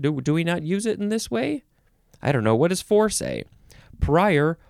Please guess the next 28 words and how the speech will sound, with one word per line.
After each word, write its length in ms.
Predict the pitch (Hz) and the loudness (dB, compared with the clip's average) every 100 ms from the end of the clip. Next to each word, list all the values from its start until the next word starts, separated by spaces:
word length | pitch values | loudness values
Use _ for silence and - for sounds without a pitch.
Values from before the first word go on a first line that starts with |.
| _ _ | _ _
or 280 | 143 185 214 | 4 4 4
superior 760 | - 156 - 190 196 190 185 | 0 -2 0 2 2 2 0
in 320 | - 110 104 95 | 0 -2 -2 0
rank, 320 | 160 190 - _ - | 0 0 -6 _ 0
office, 440 | 139 147 160 156 - | 2 2 0 -2 -2
or 340 | 113 117 123 - | 2 4 2 -2
validity. 920 | 123 127 175 185 143 104 101 90 82 85 _ _ _ _ - _ - | -4 0 2 2 0 0 -2 -2 -6 -12 _ _ _ _ -20 _ -10
So, 260 | - 87 | -6 -4
you 140 | 87 92 | -4 -6
know, 160 | 71 | -6
mi-, 260 | 98 165 175 | -2 0 2
military, 640 | 180 185 175 175 156 147 | 2 2 2 2 2 2
maybe 280 | 143 135 135 | 2 0 0
your 200 | 127 127 | -2 0
elder 300 | - 151 143 | 0 0 0
statesman, 800 | 131 - 131 135 131 143 147 156 _ _ _ _ | -2 -2 -4 -4 -4 -4 -4 -8 _ _ _ _
politics, 680 | 135 131 147 160 147 - - - | 0 2 0 0 -2 -4 -8 -4
they 120 | 110 | -2
say 240 | - 92 | -2 -2
that. 320 | 85 98 92 _ _ - | 0 0 -2 _ _ -10
I've 160 | 95 - | -8 -4
heard 200 | 101 85 | -4 0
that 260 | 104 - | -2 -2
be 140 | - 87 | -8 -8
said. 420 | - 80 92 113 _ _ _ _ _ _ - - _ - | -6 -6 -8 -10 _ _ _ _ _ _ -20 -20 _ -4
Uh, 280 | 113 113 110 - | 2 2 2 -2
so 500 | - 143 139 143 143 | -2 2 4 6 4
it's, 300 | 156 156 - | 4 2 -4